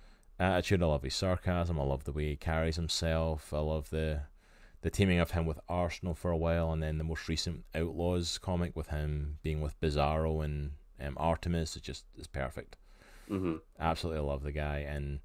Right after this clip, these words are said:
Speaker 1: absolutely love the fact that the fans killed off the second Robin because it created the opportunity for him to be created.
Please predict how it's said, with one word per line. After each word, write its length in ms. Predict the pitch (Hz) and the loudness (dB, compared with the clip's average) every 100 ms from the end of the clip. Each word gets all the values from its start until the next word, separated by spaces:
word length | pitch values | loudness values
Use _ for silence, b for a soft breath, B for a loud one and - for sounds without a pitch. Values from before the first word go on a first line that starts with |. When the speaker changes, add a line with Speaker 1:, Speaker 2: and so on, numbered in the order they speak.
| b b b b b - _ _ - _ _ _ - - | b b b b b -20 _ _ -20 _ _ _ -6 2
Speaker 1:
absolutely 560 | 101 92 113 98 92 90 | 4 4 2 6 8 8
love 280 | 85 82 | 8 6
the 80 | 82 | 6
fact 320 | - 80 78 | 4 4 4
that 180 | 82 80 | 0 0
the 60 | 73 | -2
fans 340 | - 78 73 | 0 0 0
killed 340 | - 85 80 76 | 0 2 2 2
off 300 | 73 76 - | 2 0 0
the 80 | 80 | 0
second 440 | 82 76 78 73 | 2 2 0 2
Robin 480 | 73 78 90 92 82 - - - - | 2 4 4 4 2 -6 -20 -16 -4
because 220 | 80 82 | 2 2
it 180 | 80 73 | 2 0
created 340 | - 82 78 | 2 2 2
the 100 | 80 | 0
opportunity 500 | 76 78 - 76 60 | 0 -2 -2 -2 -2
for 120 | - | -2
him 160 | 69 71 | -2 -2
to 80 | 69 | -6
be 80 | 69 | -8
created. 540 | - 67 - 76 | -4 -4 -2 -6